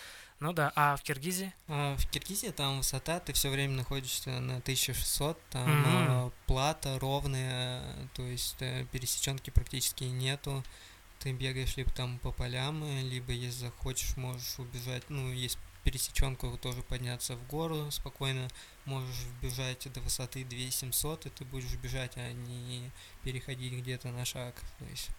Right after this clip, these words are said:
Speaker 1: А, то
Speaker 2: постепенный
Speaker 1: есть там все
Speaker 2: набор.
Speaker 1: плавненько.
Speaker 2: Там, да, в этом плане там очень х-, хорошо.
Speaker 1: А ты один туда летишь на сборы?
Speaker 2: А, нет, э, ребята из бегового монастыря,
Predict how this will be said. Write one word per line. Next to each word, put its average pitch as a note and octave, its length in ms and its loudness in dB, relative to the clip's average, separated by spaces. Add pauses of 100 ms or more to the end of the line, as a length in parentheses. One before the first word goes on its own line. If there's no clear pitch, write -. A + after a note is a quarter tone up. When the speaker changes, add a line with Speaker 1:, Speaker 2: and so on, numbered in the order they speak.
(140)
Speaker 1:
А, C#3+ 320 8
то C3+ 120 6
Speaker 2:
постепенный - 0 -
Speaker 1:
есть B2+ 140 6
там C#3 160 4
все C3+ 160 6
Speaker 2:
набор. B2 100 -2
Speaker 1:
плавненько. C3 680 8 (340)
Speaker 2:
Там, C#3 220 -2
да, C3 460 0 (240)
в C#3+ 40 0
этом C3+ 200 -4
плане D3 340 -2
там C3 320 -6
очень B2+ 340 -2
х-, - 220 -10 (220)
хорошо. B2+ 420 -2 (500)
Speaker 1:
А C#3+ 120 10
ты D#3+ 140 12
один D3 280 12
туда F#3 200 10
летишь E3 400 6 (220)
на D#3 100 6
сборы? D3 300 6 (180)
Speaker 2:
А, C#3 840 0
нет, D#3+ 360 -2
э, C#3 520 0
ребята C3+ 400 0
из B2+ 480 2
бегового B2+ 420 -2
монастыря, B2+ 400 -4